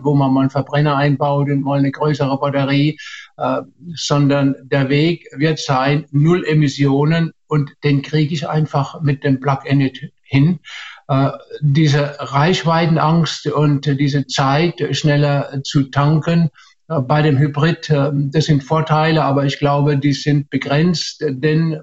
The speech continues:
Batteriereichweiten gehen hoch. Ich habe gelesen, der E Q S soll, äh, siebenhundert Kilometer Reichweite haben. Ja, Wahnsinn, Wahnsinn, Wahnsinn. Und da sind dann, äh, die Themen, äh, wie, äh, Ladezeiten, äh,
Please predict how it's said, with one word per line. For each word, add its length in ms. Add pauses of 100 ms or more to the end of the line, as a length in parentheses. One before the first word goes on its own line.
(120)
Batteriereichweiten 1200
gehen 260
hoch. 380 (500)
Ich 100
habe 100
gelesen, 500
der 160
E 80
Q 180
S 300
soll, 380
äh, 340 (320)
siebenhundert 520
Kilometer 440
Reichweite 520
haben. 460 (300)
Ja, 580
Wahnsinn, 580
Wahnsinn, 460
Wahnsinn. 480 (340)
Und 380
da 160
sind 260
dann, 260
äh, 220
die 140
Themen, 460
äh, 280
wie, 280
äh, 320 (120)
Ladezeiten, 960
äh, 40